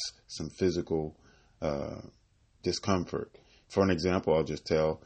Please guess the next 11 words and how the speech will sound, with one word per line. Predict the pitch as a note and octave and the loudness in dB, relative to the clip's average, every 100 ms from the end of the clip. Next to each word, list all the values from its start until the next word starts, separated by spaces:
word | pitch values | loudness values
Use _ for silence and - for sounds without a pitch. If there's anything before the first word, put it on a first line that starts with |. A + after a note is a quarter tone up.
| - - - | -20 -20 -6
uh, | C#2 D2 C#2+ | -2 0 0
my | E2 | -2
story. | E2+ D#2+ D2+ D#2 | -4 -2 0 0
I'm | E2 F#2 G#2 F#2+ - _ _ _ _ _ _ - | 0 2 4 2 -6 _ _ _ _ _ _ 6
up | G2+ G#2 - | 6 6 4
every | G2 G#2 G#2 | 4 6 4
morning | G2 G#2 A2 G#2+ | 4 4 2 0
around | G2+ G2+ G2+ - | 0 2 0 2
three | G2+ | 2
fifteen. | G2+ G2+ G#2 - E2 E2 G2 D#2 | 4 2 2 0 -2 0 -2 -4
I, | D2+ | -6